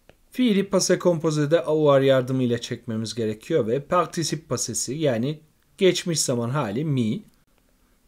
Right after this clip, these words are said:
Ton mülkiyet sıfatı. Parapluie sözcüğüne göre akorlayıp yazdık. Demek ki le parapluie. Buradaki dan edatı Türkçe'ye de da içindeyi veriyor.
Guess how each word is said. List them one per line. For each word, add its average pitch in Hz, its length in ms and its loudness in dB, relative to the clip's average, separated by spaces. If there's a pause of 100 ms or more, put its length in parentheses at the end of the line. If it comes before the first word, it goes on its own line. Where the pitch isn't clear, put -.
(120)
Ton 247 260 4
mülkiyet 170 500 2
sıfatı. 123 720 -4 (720)
Parapluie 208 600 2
sözcüğüne 151 600 2
göre 131 220 2
akorlayıp 123 640 -2
yazdık. 120 460 -4
Demek 117 340 -4
ki 147 260 -8 (200)
le 240 220 -2
parapluie. 123 680 -2 (420)
Buradaki 180 720 2 (140)
dan 180 400 6
edatı 127 640 -2
Türkçe'ye 139 720 -2
de 131 320 2
da 139 360 -4
içindeyi 113 600 -6
veriyor. 90 460 -12